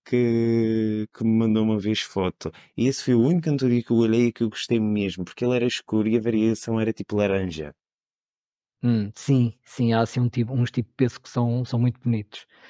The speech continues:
Speaker 2: Ahm, mas pronto, ainda bem que tam-, portanto, f-, que falaste nisso, portanto, não falar também só sobre a, a Aleucasias, porque tu também gostas de outras plantas. Diz-nos então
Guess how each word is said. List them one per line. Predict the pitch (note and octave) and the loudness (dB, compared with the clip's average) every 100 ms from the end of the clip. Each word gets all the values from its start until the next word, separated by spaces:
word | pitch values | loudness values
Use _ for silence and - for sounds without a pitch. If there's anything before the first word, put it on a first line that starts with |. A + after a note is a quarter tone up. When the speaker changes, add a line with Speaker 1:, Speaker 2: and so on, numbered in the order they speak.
| - _ - | -20 _ -2
Speaker 2:
Ahm, | A2+ A2 G#2+ G#2+ G#2 G#2+ A#2 - | 0 2 0 -2 -4 -6 -10 -2
mas | B2+ B2 - - | -2 -2 -6 -4
pronto, | C#3 A#2 | -2 0
ainda | C3 C3+ | 2 2
bem | B2+ E3 | 2 -2
que | G3 - B2+ | -2 0 0
tam-, | - A#2 A2+ B2 _ _ | 0 -4 -2 -6 _ _
portanto, | A#2 G2+ B2+ | -12 -10 -18
f-, | - - | -20 -14
que | - | -6
falaste | - B2+ B2+ - A#2+ | -2 0 0 -2 -4
nisso, | A#2+ C#3+ - | -4 -4 -12
portanto, | - A2+ G#2+ G#2+ G#2 G#2+ A2+ A#2 | -10 -8 -8 -10 -12 -14 -18 -16
não | G#2+ G#2+ | -12 -10
falar | - A2 G#2+ - - | -8 -6 -6 -10 -12
também | G#2+ G#2 | -8 -8
só | - G#2 | -8 -10
sobre | - G#2 G2+ | -8 -8 -6
a, | G#2 - | -6 -8
a | G#2 | -8
Aleucasias, | G#2 G#2 - B2+ C#3+ | -6 -6 -6 -6 -6
porque | - G2 F#2+ | -8 -18 -18
tu | G#2 | -14
também | G#2+ F#2+ G2 | -10 -10 -8
gostas | G2+ A2+ - | -4 -4 -4
de | G2 | -8
outras | G2+ A2+ | -8 -8
plantas. | - B2 A#2+ C3+ - - - - - - | -4 -2 -2 -6 -12 -20 -20 -20 -20 -4
Diz-nos | C#3 D#3 E3+ C#3+ | -2 0 0 2
então | D3+ C#3+ B2+ B2+ C3 | 2 2 2 0 0